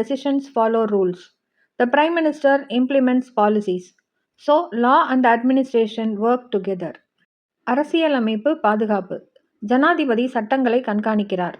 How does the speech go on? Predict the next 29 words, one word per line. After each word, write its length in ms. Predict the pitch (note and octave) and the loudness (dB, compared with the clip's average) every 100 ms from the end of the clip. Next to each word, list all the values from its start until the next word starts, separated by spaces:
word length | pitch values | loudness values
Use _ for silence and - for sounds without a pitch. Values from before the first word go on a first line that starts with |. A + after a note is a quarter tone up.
| - A#3 | -6 0
அவை 160 | A#3+ A#3+ | 0 0
விதிகளுக்கு 480 | A3+ C4+ D#4 C#4+ C4+ A3+ | -2 -2 -2 -2 0 0
ஏற்ப 240 | A3+ A3+ A#3+ G3+ | 0 -2 -2 0
உள்ளதா 320 | A3 A3 A#3 - G3 | 0 0 0 0 -4
என 100 | A3 G#3+ | -4 -4
பார்க்கிறார். 420 | F#3 F#3+ F3+ F3+ - _ _ _ _ - | -6 -6 -8 -8 -16 _ _ _ _ 0
பிரதமர் 440 | B3+ D4+ C#4 C4 C4 | 2 4 4 2 0
செயல்படுத்துகிறார். 800 | A#3 A#3+ A#3 G3+ G3 F#3 F3 E3 _ _ _ - | 0 2 2 0 -2 -4 -6 -8 _ _ _ -2
இருவரும் 460 | C#4 D#4 D#4+ D#4+ C4+ | 2 4 2 2 0
சேர்ந்து 280 | A#3 A#3 C4+ A3 | 2 2 2 2
நாட்டை 280 | A3+ A3+ B3+ B3+ | 0 -2 -2 0
பாதுகாக்கின்றனர். 880 | A3 G#3+ G#3+ G3+ F#3+ F3+ F3 E3 - _ _ _ _ _ _ | 0 0 0 -2 -6 -6 -6 -8 -14 _ _ _ _ _ _
Democratic 760 | A3 A#3+ B3+ D4+ D4+ B3 C4+ C4 G#3+ | -2 2 4 2 0 -4 -4 -4 -4
control. 320 | G3+ G3 F3+ - _ | -2 -2 -4 -8 _
The 80 | A#3+ A#3 | -4 0
prime 200 | B3+ D4+ | 0 0
minister 340 | D#4+ D#4+ D#4 D4 B3+ | -2 0 0 2 0
is 100 | B3 G#3+ | 0 -2
elected 340 | A3+ A3+ C4 A3 | -2 0 0 0
by 60 | G#3+ G3+ | -2 -2
the 60 | F#3 | -2
people. 300 | G#3 G3+ F3+ - _ _ _ - | -4 -2 -6 -6 _ _ _ 0
He 80 | D#4 D#4+ | 2 2
is 80 | D#4+ A#3 | 0 -2
responsible 600 | A#3 C4 B3+ B3+ A#3+ C4 | -2 0 0 0 -2 -2
to 40 | A3 | -2
the 60 | G#3 G3+ | -4 -2
parliament. 460 | G3 F#3+ F3+ F3 - _ A3 | -2 -4 -4 -8 -12 _ -4
If 60 | D4 | -4